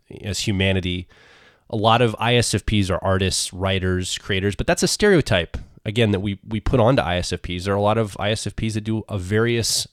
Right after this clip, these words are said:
amounts of work and interests. But what does a healthy I S F P look like? Again, that sensation process is their growth state. So they're focusing, an I S F P that's healthy is focusing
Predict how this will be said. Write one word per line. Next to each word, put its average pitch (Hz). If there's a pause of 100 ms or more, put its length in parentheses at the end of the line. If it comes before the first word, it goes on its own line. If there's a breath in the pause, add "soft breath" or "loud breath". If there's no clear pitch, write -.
(100)
amounts 107
of 90
work 104
and 95
interests. - (680 loud breath)
But 127
what 147
does 143
a -
healthy 139
I 107
S -
F 101
P 107
look 104
like? -
Again, 117
that 104 (320 loud breath)
sensation 139
process 92
is 87
their 95
growth 131
state. -
So -
they're 104
focusing, 92
an 92
I 101
S 117
F 107
P 117
that's 95
healthy 127
is 87
focusing 95